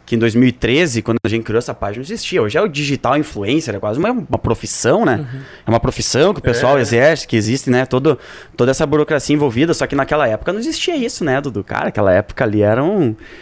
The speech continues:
Speaker 1: era um mercado que chegava a empresa, viu, "Vamos investir no Facebook", eles, "Pô, é, investir no Facebook."
Speaker 3: Não era
Speaker 1: Porque
Speaker 3: Orkut ainda,
Speaker 1: Era
Speaker 3: né?
Speaker 1: Orkut, pô, nem acabou o Orkut ainda, pô.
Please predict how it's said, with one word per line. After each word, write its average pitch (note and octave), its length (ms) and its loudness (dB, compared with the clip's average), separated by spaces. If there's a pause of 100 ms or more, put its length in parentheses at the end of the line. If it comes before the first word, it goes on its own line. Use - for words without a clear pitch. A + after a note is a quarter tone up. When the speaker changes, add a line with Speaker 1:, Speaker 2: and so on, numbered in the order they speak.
(140)
Speaker 1:
era G#2+ 100 0
um A#2+ 60 4
mercado A#2+ 500 0
que A2+ 180 -4
chegava A#2 320 -4
a - 20 -6
empresa, C3+ 300 -4
viu, B2 160 -4
"Vamos B2+ 240 2
investir E3 360 0
no E3 60 2
Facebook", B2 600 0
eles, G#2+ 180 0
"Pô, - 200 0
é, - 480 -8
investir - 300 -6
no F2+ 100 -2
Facebook." F2+ 600 -2
Speaker 3:
Não B2 80 2
era E3+ 140 2
Speaker 1:
Porque D3 180 0
Speaker 3:
Orkut F#3+ 300 -2
ainda, F#3 180 -2
Speaker 1:
Era D#3+ 220 2
Speaker 3:
né? - 60 0
Speaker 1:
Orkut, E3+ 360 0
pô, A2+ 160 2
nem D#3+ 200 4
acabou E3 280 2
o D3 120 4
Orkut D3+ 400 0
ainda, C3+ 280 4
pô. F#2+ 180 -4